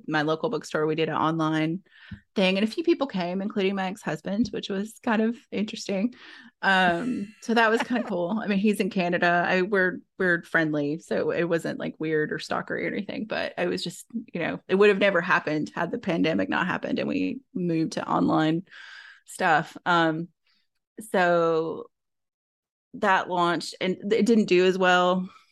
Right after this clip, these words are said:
Speaker 1: as some of the other books had done. And I really, you know, it was just a complicated time to be selling books. And, you know, like, I didn't really get to do the promotion that I wanted to do for that book.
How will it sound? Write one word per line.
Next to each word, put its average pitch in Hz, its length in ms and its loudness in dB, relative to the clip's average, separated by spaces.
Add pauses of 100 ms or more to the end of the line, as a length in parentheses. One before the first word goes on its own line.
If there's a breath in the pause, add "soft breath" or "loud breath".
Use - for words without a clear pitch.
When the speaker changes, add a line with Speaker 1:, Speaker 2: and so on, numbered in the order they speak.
(440 loud breath)
Speaker 1:
as 180 160 -2
some 180 120 0
of 165 60 0
the 160 80 2
other 160 120 2
books 160 200 -2
had 180 100 -2
done. 160 280 2
And 156 160 2
I - 60 -2
really, 156 340 -2
you 160 80 -2
know, 151 100 -2
it - 100 -4
was 180 100 -6
just - 180 -10
a 180 180 -8
complicated - 580 -6
time - 340 0
to - 100 -4
be 180 140 -8
selling - 300 -6
books. - 360 -2
And, - 340 -6 (600 loud breath)
you 208 120 -2
know, 156 380 2
like, 156 140 -8
I 170 60 -4
didn't 185 240 0
really 170 180 2
get 165 120 -2
to - 80 -8
do 170 120 -4
the 156 80 -4
promotion 170 480 -2
that 170 120 -2
I 160 40 -2
wanted 160 320 -2
to - 100 -12
do 170 100 -6
for 185 140 -8
that 185 160 -4
book. 170 440 -4